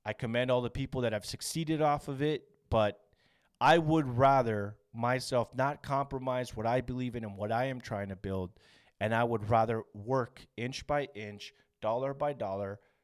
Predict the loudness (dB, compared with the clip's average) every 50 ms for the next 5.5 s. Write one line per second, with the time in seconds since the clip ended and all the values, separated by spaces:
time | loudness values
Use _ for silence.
0 | _ _ _ _ _ -10 -6 -6 -6 -6 -8 -8 -4 0 0 0 0 0 -4 -8
1 | -12 _ -6 -2 2 4 4 4 2 2 -2 -8 -10 -12 -14 -18 -18 -20 _ _
2 | _ _ _ _ -8 -4 -2 -2 -2 -2 -4 -8 _ _ _ _ _ _ -16 -8
3 | -4 -4 -2 -2 -4 -6 -8 -10 _ -12 -10 -8 -6 -4 -4 -4 -4 -4 -6 -8
4 | -8 -8 -8 -8 -8 -8 -10 -10 -12 -12 -10 -10 -10 -10 -10 -12 _ _ _ _
5 | _ _ _ _ _ _ _ -20 -20